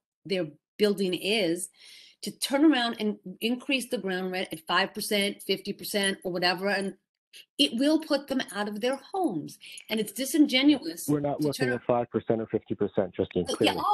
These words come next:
Speaker 1: are.
Speaker 2: No
Speaker 1: Look at
Speaker 2: one's
Speaker 1: the ground
Speaker 2: talking
Speaker 1: rent
Speaker 2: about
Speaker 1: increases
Speaker 2: five percent or
Speaker 1: per
Speaker 2: fifty percent.
Speaker 1: building. The, uh, the
Speaker 2: Right,
Speaker 1: ground rents
Speaker 2: which is
Speaker 1: in
Speaker 2: what we want to, which is what we want to eliminate.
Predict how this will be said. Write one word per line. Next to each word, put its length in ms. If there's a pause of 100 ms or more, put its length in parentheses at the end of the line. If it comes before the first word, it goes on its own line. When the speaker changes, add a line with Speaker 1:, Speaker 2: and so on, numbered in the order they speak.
Speaker 1:
are. 320 (180)
Speaker 2:
No 100
Speaker 1:
Look 80
at 20
Speaker 2:
one's 100
Speaker 1:
the 60
ground 260
Speaker 2:
talking 80
Speaker 1:
rent 120
Speaker 2:
about 80
Speaker 1:
increases 300
Speaker 2:
five 80
percent 40
or 40
Speaker 1:
per 80
Speaker 2:
fifty 60
percent. 160
Speaker 1:
building. 280 (440)
The, 60
uh, 340 (180)
the 120
Speaker 2:
Right, 100
Speaker 1:
ground 320
rents 160
Speaker 2:
which 180 (100)
is 140
Speaker 1:
in 60
Speaker 2:
what 120
we 100
want 360
to, 300
which 160
is 100
what 180
we 100
want 280
to 120
eliminate. 400